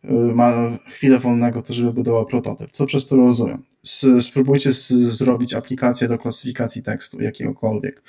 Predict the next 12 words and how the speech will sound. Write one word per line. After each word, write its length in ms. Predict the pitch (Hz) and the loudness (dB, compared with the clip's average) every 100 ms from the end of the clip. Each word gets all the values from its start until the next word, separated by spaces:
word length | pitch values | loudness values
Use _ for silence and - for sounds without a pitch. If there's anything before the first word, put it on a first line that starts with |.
| - - - - | -20 -18 -16 -2
E, 320 | 127 123 113 | 2 4 4
jakiś 400 | 139 - 156 - | 0 0 -4 0
model. 400 | 143 123 107 - 131 - _ _ - _ | 0 0 -2 -10 -14 -20 _ _ -20 _
S-, 300 | - - - 127 123 123 120 240 | -12 -8 0 4 4 4 0 -2
nie 240 | 131 135 | 0 0
wiem, 240 | 110 110 113 _ | 0 -4 -8 _
parser. 500 | 143 139 117 - - | 0 0 -2 -10 -14
Zbu-, 440 | - 131 135 117 123 | -10 -2 -2 -2 -4
zbudujcie 520 | 123 131 135 131 139 | -2 4 4 4 0
jakieś 240 | 131 131 | -4 -4
parsery. 540 | - - - 120 107 - _ - - - - _ _ - | -2 -2 0 0 -2 -6 _ -20 -20 -20 -20 _ _ -10
Zróbcie, 840 | 113 110 131 147 143 - 147 | -4 4 4 4 0 -4 2